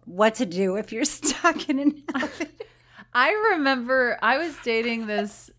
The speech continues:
Speaker 2: this woman in D C years ago, and at her building, I remember it was the very beginning of seeing her, and <laughs> we were in the elevator in her building, and it got stuck.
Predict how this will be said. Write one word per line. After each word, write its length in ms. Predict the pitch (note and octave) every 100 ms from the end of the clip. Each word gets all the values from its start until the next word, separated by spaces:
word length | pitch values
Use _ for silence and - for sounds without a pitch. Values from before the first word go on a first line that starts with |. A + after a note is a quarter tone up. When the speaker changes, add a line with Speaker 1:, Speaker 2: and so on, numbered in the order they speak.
| _
Speaker 2:
this 380 | F#3 G3+ G3+ -
woman 380 | A3+ G3+ G3+ G3
in 480 | - F3+ F3+ F3 F#3
D 220 | F#3+ F#3+
C 720 | F#3 - F3+ F3 F3+ G3 G3+ G3 - -
years 340 | F3 F3+ F3
ago, 420 | F3+ F3+ F3+ F#3+ - _ -
and 260 | G3 F#3+ -
at 260 | G3 G3
her 320 | - - A#3 A#3+
building, 600 | G3+ G3 G3+ F#3 E3 D3+
I 40 |
remember 280 | G#3 A#3 C4+
it 80 | A3
was 180 | G#3+
the 120 | G#3 F#3
very 280 | F#3+ G3
beginning 600 | G3 F#3+ F#3 E3+ E3+ E3+
of 440 | - D#3+ D#3+ D3+ E3+
seeing 480 | - F#3 E3+ E3 D#3+
her, 440 | E3 C#3+ B2+ D#3 - _ _ _ _ _ _
and 600 | E3+ E3 E3 E3 D#3+ D#3+ - _ _ _ -
<laughs> 400 | G3 G3+ A3+ A#3
we 160 | G#3
were 100 | G3+
in 100 | G3+
the 60 | F3+
elevator 800 | E3+ F3 E3+ F3 E3+ E3+ E3 F3 _ _ _ -
in 120 | F3+
her 160 | F3+
building, 560 | E3+ E3+ E3 E3 E3 D#3+
and 200 | - D#3+
it 100 | D#3
got 260 | E3+ - -
stuck. 640 | - - E3+ D#3+ D3+ -